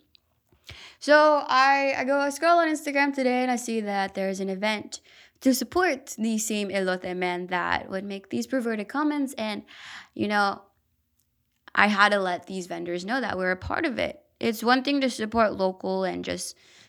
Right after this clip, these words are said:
tuck things under the rug and just act like it never happened. But as a person who is all about supporting local, it's definitely fair for everybody to know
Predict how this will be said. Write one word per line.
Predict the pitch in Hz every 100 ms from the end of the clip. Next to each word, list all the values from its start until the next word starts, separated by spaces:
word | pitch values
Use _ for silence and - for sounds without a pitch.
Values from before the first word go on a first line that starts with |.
| _
tuck | 208 -
things | 196 196
under | 185 185
the | -
rug | 180 185 190
and | 190 185 190
just | -
act | 190 -
like | 190 190
it |
never | - 190
happened. | 185 196 - 254 269 _ _ _ _ -
But | 254 247
as | 254 247
a | 247
person | 262 247 247
who | 240 240 240
is | 220 214
all | 240
about | 233 220 214
supporting | 202 214 208
local, | 202 196 196
it's | 196 190 -
definitely | 202 202 190 202 196 190 190 185 190
fair | - 190 185 185 185 208
for | - 190
everybody | 190 190 185 185
to | 180 190
know | 185 185 190